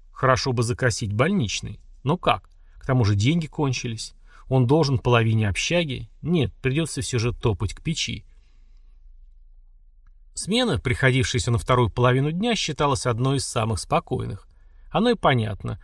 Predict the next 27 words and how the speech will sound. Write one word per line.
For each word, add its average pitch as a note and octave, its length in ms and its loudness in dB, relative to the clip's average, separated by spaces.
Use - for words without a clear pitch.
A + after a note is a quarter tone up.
Белые C#3+ 320 4
каски - 360 2
разошлись A#2 480 0
по C3 120 -6
домам, G3 380 2
а D#3 40 2
начальник C#3+ 480 0
смены C3 360 0
особо A2+ 360 0
не A#2 80 2
усердствует. - 680 -6
Аварий G#3 420 4
нет, G#3 280 0
и A#2 40 -2
слава A#2+ 380 2
богу. A#2 400 -8
Время F3+ 320 0
потихонечку - 640 -2
ползёт A#2 380 2
к - 100 -20
полуночи. A2 640 0
Работа C#3 420 2
движется A#2+ 420 0
без C3 200 0
сбоев, G3 440 0
почти B2+ 380 -2
автоматически. - 920 -4